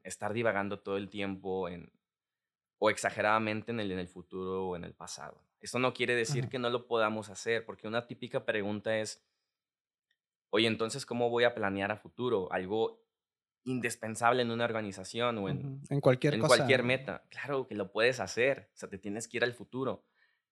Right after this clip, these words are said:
Speaker 1: La diferencia es poderte ir y regresar a conciencia. Por ejemplo, de quizás tú por la mañana te levantas y dices, "Hoy voy a hacer tal y tal actividad".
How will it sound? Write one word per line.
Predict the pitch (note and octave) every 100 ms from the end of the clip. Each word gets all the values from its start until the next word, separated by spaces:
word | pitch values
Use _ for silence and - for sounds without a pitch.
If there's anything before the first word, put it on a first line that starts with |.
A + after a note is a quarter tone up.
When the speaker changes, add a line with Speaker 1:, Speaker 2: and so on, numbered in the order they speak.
| _ _ -
Speaker 1:
La | - F#2+ F#2+ F#2+
diferencia | G2 G2+ G2+ G2+ A#2+
es | A#2+ - _
poderte | - A2+ A2+ A2+ B2 A#2+
ir | C3 C#3+ - -
y | A#2
regresar | A2+ G2+ G2+ A2 A#2+
a | F2+ -
conciencia. | G2 F#2+ A#2+ C#3+ C#3+ F#2+ -
Por | E2+
ejemplo, | G2 G#2 A2
de | G2+ G2+ G2 _ _ -
quizás | G2 G#2+ G#2 - -
tú | A#2
por | A2+ A2+
la | A2+
mañana | A2+ A2+ A#2 A#2
te |
levantas | A#2+ A2 A2 A#2 A2+
y |
dices, | G#2+ G2+ G#2 -
"Hoy | - C#3+ F#3+
voy | A#2 G#2+
a |
hacer | B2 B2+ A#2
tal | A#2+ A#2+
y |
tal | A#2+ A2+
actividad". | A2+ G#2 G2+ A#2+ G#2